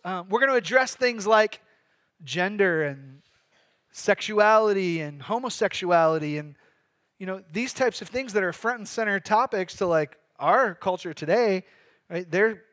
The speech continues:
all addressed here in the book of Genesis. We're gonna have to address practical stuff like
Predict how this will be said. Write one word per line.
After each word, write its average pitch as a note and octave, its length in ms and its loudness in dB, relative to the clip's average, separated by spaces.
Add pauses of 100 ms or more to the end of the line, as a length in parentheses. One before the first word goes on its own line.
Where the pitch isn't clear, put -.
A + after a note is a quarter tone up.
(600)
all F#3+ 240 4
addressed A#3+ 400 0
here G#3+ 120 -2
in G#3+ 60 -2
the G3+ 80 -6
book G#3 160 0
of A3 80 -12
Genesis. A3 560 -10 (1200)
We're E3 120 -10
gonna G3+ 140 -2
have A3+ 220 0
to A3 100 -6
address G#3 480 -2
practical A#3 580 -2
stuff - 380 0
like E3 320 2